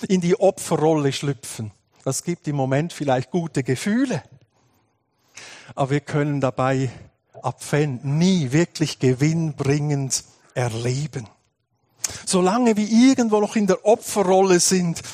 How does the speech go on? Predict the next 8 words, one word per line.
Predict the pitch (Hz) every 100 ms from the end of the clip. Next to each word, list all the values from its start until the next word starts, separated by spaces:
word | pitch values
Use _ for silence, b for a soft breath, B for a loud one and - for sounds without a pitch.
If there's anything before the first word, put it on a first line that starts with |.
| B -
kann | 175 170
das | 156 -
Erlösungsflugzeug | 160 156 160 196 262 - 214 170 147 - - 175 180 - - 165 151 147 - B B -
bei | 147 170
uns | 202 185
nicht | 208 - 151
wirklich | 190 233 - 208 -
landen. | 185 233 247 190 131